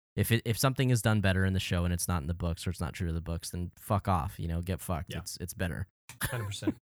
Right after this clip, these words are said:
Speaker 2: Fuck off and get fucked, indeed.
Speaker 1: Fuck off and get fucked. My motto,
Speaker 2: Uh,
Speaker 1: dude. My
Speaker 2: <laughs>
Speaker 1: life mantra right there.
Speaker 2: True. Uh,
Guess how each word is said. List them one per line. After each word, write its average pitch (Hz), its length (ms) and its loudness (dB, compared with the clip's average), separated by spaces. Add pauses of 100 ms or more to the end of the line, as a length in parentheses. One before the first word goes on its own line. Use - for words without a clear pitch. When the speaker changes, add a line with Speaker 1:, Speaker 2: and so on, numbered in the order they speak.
(520)
Speaker 2:
Fuck 143 260 -2
off 170 200 6
and 165 100 -2
get 175 140 2
fucked, 175 280 0
indeed. 127 300 2
Speaker 1:
Fuck 113 260 4
off - 300 8
and 127 100 10
get 113 160 6
fucked. 107 200 6
My 120 180 10
motto, 151 480 10
Speaker 2:
Uh, 143 60 10
Speaker 1:
dude. 131 160 8
My 160 120 10
Speaker 2:
<laughs> 127 140 6
Speaker 1:
life 123 460 8
mantra 117 640 6
right 120 260 2
there. 123 160 0 (440)
Speaker 2:
True. 147 760 -2 (580)
Uh, 160 920 8